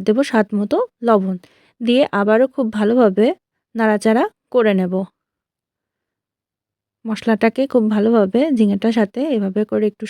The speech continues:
সময় নিয়ে নাড়াচাড়া করতে থাকব, যাতে মশলাটা একদম সব কিছুর সাথে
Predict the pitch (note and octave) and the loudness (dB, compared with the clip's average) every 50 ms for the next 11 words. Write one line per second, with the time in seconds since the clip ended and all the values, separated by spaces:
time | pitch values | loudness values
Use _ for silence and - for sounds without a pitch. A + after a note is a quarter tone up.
0 | - - A#3+ A3+ A3+ A#3+ B3 C4+ C#4+ C#4+ C#4 C4+ C4+ D4+ - C5+ _ _ _ _ | -8 -4 -2 0 0 2 2 2 4 4 4 4 2 2 -2 -4 _ _ _ _
1 | _ _ _ _ _ _ _ _ - A#3 A3 G3+ G3+ G3+ G3 - G#3+ G#3 G#3+ A#3+ | _ _ _ _ _ _ _ _ -4 -2 -2 0 0 -2 -2 0 0 0 0 0
2 | D#4+ A4+ _ _ _ _ _ _ _ _ _ - B3+ A#3+ A3+ - A#3 A3 - G#3 | -2 -4 _ _ _ _ _ _ _ _ _ -2 -2 -2 -2 -2 -4 -4 -2 -2
3 | F#3+ F#3 F#3 G3 - - - G3+ _ _ _ _ _ _ _ _ _ _ _ _ | -2 -2 -4 -8 -10 -10 -10 -12 _ _ _ _ _ _ _ _ _ _ _ _
4 | _ _ _ _ _ _ _ _ _ _ _ _ _ _ _ _ _ _ _ _ | _ _ _ _ _ _ _ _ _ _ _ _ _ _ _ _ _ _ _ _
5 | _ _ _ _ _ _ _ _ _ _ _ _ _ _ _ _ _ - G#3+ G#3 | _ _ _ _ _ _ _ _ _ _ _ _ _ _ _ _ _ -10 -8 -4
6 | G#3+ G#3 G3+ G3 F#3+ - - G#3+ G#3+ - D4+ G4 G#4+ _ _ _ _ _ _ _ | -2 -2 -2 -2 -2 -2 -2 -2 0 0 -2 -2 -2 _ _ _ _ _ _ _
7 | - A3+ G3+ G3+ G3 A#3+ B3+ D#4 D4 - F#3+ _ - A3+ - A#3+ A3 B3+ A#3+ A#3 | -14 -12 -10 -8 -2 0 0 0 0 -2 -6 _ -8 -8 -6 -4 -4 -4 -4 -4
8 | - | -6